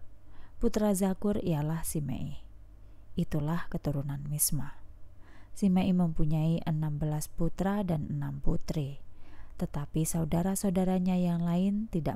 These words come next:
mempunyai banyak anak. Keturunan mereka tidak bertambah banyak seperti keturunan Yehuda. Mereka tinggal di Beersheba, Molada,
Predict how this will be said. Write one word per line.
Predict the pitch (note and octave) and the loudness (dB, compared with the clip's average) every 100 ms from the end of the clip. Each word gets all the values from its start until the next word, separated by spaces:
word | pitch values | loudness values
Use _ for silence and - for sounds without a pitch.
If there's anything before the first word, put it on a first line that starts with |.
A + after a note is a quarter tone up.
| - | -2
mempunyai | D#3 - D3 C#3 | 0 6 6 6
banyak | C#3+ D3 D3+ - - | -2 -2 -4 -6 -4
anak. | D3+ D3+ C3+ - - - - - - | -2 -2 -4 -8 -8 -8 -8 -8 -6
Keturunan | F#3 E3+ E3 D3+ D3 | -2 0 0 -2 -2
mereka | D3+ D3+ D#3 - F3 G3+ G#3+ F3+ | -2 0 -2 0 0 0 0 0
tidak | C#3+ - | 0 6
bertambah | - - D#3 D3+ D3 E3 | 8 8 2 -2 0 2
banyak | D#3+ E3+ G3 - | 2 2 2 0
seperti | - E3+ - - D#3 | -4 0 0 -2 -4
keturunan | D3 - D3+ D3+ D#3+ | -4 -2 -2 0 -2
Yehuda. | D#3 C#3+ D#3 D#3 C3+ - - - - - - - - - - | -2 -4 -6 -4 -6 -8 -12 -16 -14 -16 -16 -14 -14 -12 -2
Mereka | G3+ G#3 G#3 G3+ | 4 4 4 0
tinggal | F3+ E3+ D#3+ | 0 2 2
di | D#3+ D#3 | 0 0
Beersheba, | D#3 D3 D#3+ - D3+ C#3+ C3+ - - - - | 0 0 -2 -2 0 0 -4 -6 -12 -12 -6
Molada, | D3+ D3+ D#3 D#3 F3 G3+ A#3 | -2 -2 -2 0 2 2 -2